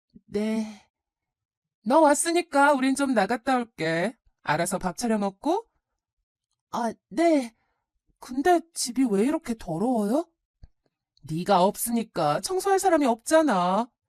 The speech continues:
오랜만에 왔으니까 청소 좀 싹 해놔. 너 시간 많잖아. 뭐 할 일 있어? 친구 만나기로 했는데.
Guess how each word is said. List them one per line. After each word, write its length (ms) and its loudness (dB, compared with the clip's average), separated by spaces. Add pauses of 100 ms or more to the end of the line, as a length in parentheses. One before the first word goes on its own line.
(420)
오랜만에 460 4
왔으니까 800 2
청소 380 0
좀 160 -2
싹 440 2
해놔. 480 0 (840)
너 160 -6
시간 320 0
많잖아. 760 4
뭐 200 0
할 120 2
일 100 2
있어? 360 0 (1080)
친구 380 -4
만나기로 560 2
했는데. 640 -2